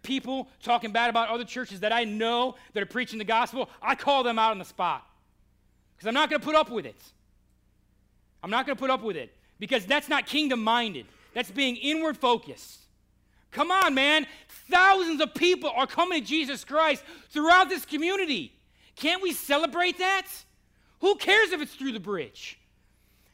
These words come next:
I, I, we pray for other pastors. I get together with other pastors.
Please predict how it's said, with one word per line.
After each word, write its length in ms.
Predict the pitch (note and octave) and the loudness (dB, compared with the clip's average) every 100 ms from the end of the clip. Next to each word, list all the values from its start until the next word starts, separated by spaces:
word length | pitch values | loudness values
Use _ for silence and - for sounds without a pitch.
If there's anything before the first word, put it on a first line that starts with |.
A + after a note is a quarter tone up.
| _ | _
I, 460 | - D#4+ A#3+ D#4+ C4+ | -2 -2 0 0 -2
I, 40 | A#3 | 0
we 120 | F4 | 0
pray 400 | - C#4 F4+ G4+ | 0 2 4 4
for 160 | D#4 C#4+ | 2 0
other 140 | A#3 | 0
pastors. 640 | - G#3+ G3+ - F3 D3+ - - | -2 0 0 -2 -12 -16 -20 -6
I 120 | C#4+ F4 | -2 -2
get 280 | A3 F#4 | 0 -2
together 340 | - D4 C#4+ C4 | -2 0 0 0
with 120 | A#3+ | -4
other 220 | A#3 A3+ | -4 -4
pastors. 800 | - G#3+ F#3+ - D#3+ B2+ - - | -2 0 0 -4 -14 -20 -20 -20